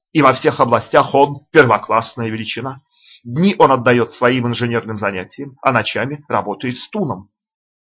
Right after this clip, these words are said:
И не устает. Ли, по крайней мере. Наша молодежь не знает усталости.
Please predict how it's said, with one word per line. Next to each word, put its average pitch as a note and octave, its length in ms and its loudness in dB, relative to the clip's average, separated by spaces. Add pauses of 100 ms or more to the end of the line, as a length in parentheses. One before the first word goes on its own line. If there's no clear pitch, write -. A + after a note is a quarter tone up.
(140)
И A2 380 -6 (240)
не C3+ 280 0
устает. C3 600 0 (1040)
Ли, F#3 320 4
по - 280 2
крайней A2 340 0
мере. C#2+ 200 -14 (420)
Наша D#3 300 2
молодежь C#3 380 4
не C3+ 80 -8
знает D3+ 320 -6
усталости. - 540 -14